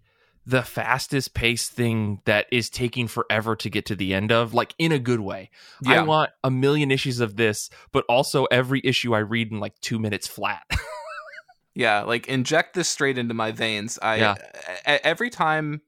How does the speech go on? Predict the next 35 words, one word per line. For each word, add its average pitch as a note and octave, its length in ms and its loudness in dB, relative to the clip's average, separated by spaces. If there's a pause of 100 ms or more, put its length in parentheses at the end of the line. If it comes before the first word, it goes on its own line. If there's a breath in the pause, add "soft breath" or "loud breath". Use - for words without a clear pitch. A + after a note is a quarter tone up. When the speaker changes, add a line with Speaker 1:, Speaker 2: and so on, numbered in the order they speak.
Speaker 2:
that C#3+ 120 2
I C3+ 40 4
reach C#3+ 400 -2
the B2+ 180 0
end B2+ 160 4
of A#2+ 100 -2
the A#2+ 160 2
issue, A2+ 520 0 (580 soft breath)
I'm A#2 200 2
like, A2 300 0 (280)
"What C#3 140 2
was E3+ 140 2
that, A#2+ 160 2
seven C#3+ 300 2
pages?" D3+ 480 2
And A#2+ 60 -6
then B2+ 80 4
I B2 80 4
look C3+ 260 0
and A2+ 100 -2
it's G#2+ 100 -6
like, A2 160 -2
"No, A#3+ 220 -2
that C#3+ 160 -2
was, A3+ 140 -8
like, G#3+ 180 -4
twenty-four, G#3+ 560 -2
twenty-six G3 540 -2
pages." G3+ 400 -4
I'm A2 100 -4
like, A2+ 140 -2
Speaker 1:
Mm-hmm, B2+ 100 -4
Speaker 2:
"How? B2 460 2
Speaker 1:
mm-hmm. C3+ 200 -2 (260)
Speaker 2:
How?" B2 500 2